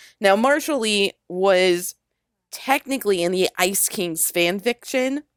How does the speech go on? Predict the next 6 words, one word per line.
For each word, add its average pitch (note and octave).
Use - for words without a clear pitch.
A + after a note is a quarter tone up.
<laughs> A#3+
called F3
Fiona G3+
and, D3+
and F3+
Cake. A#3+